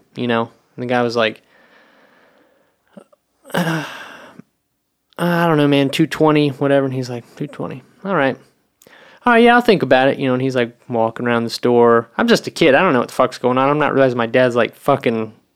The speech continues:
getting inside this guy's <laughs> head and twisting fucking levers and shit, you know. And, um,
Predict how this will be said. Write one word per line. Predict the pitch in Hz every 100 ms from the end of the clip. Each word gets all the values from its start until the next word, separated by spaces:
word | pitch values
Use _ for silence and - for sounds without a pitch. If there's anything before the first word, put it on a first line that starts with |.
| _
getting | 143 127
inside | 123 - 131 120
this | -
guy's | 147 143 -
<laughs> | 160
head | 135
and | 135 131
twisting | - 143 139 147 143
fucking | - 143 139 127 123 113
levers | 123 143 135 123 113
and | 110
shit, | - 117
you | 123
know. | 120 110 - - - - - - -
And, | 113 117
um, | 113 110 107